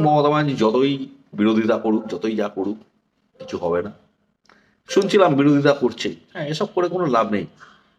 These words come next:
সিএ তো হবেই, এই পাকিস্তান বানাতে দেওয়া হবে না। মমতা ব্যানার্জি যদি চেষ্টা করে যে পশ্চিমবঙ্গকে পাকিস্তান বানাবে, জঙ্গিদের জন্য বানিয়ে দেবে,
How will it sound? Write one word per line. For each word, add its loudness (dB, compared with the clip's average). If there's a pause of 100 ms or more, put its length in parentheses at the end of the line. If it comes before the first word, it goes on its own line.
(120)
সিএ 4
তো 4
হবেই, -2 (1300)
এই 2
পাকিস্তান 2
বানাতে 2
দেওয়া 6
হবে 4
না। -14 (1000)
মমতা 4
ব্যানার্জি 2
যদি 0 (100)
চেষ্টা 0
করে 6 (100)
যে 2
পশ্চিমবঙ্গকে 0
পাকিস্তান -4
বানাবে, 2 (480)
জঙ্গিদের 2
জন্য 2 (100)
বানিয়ে 2
দেবে, 4